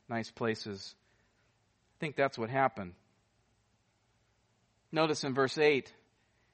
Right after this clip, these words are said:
God tells him, "Go to the mountains, get some wood." But he doesn't talk about stones or gold or silver or bronze or any of the other supplies you'd use for building. He just mentions wood.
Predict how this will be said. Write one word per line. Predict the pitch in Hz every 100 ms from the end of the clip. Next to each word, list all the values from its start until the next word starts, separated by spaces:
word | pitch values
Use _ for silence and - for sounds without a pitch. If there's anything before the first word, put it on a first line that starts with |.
| _
God | 151 143
tells | 175 156
him, | 147 131
"Go | 147 160
to |
the | 143
mountains, | 135 151 160 139 117
get | 113 165
some | - 160 143 143
wood." | 139 180 196 135 101 - -
But | 156
he | 151
doesn't | 185 269 269 -
talk | 254 269
about | 233 185 170
stones | - 214 214 214
or | 180
gold | 151 190 202 170
or |
silver | - 202 175 156
or |
bronze | 160 185 190 160
or |
any | 185 185
of |
the | 160
other | 190 220
supplies | 160 - 139 135
you'd | 127 123
use | 123
for | 123
building. | 104 113 135
He | 139 139
just | - 233 247 - - -
mentions | 185 214 202 202 185 - -
wood. | 175 185 160 107